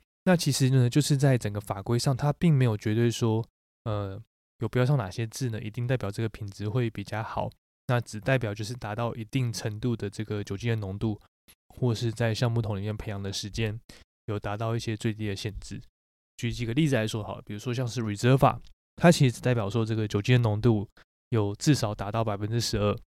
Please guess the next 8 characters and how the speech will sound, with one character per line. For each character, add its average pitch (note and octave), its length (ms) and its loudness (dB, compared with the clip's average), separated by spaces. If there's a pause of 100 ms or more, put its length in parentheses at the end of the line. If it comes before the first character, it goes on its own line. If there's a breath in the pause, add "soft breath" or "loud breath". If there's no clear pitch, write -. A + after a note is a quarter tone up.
(420)
那 A#2+ 100 2
比 A2 120 -2
如 G#2+ 100 2
说 A#2+ 160 2
像 B2 160 4
是 A#2 160 2
Reserva A#2 580 6
Especial， A2+ 540 4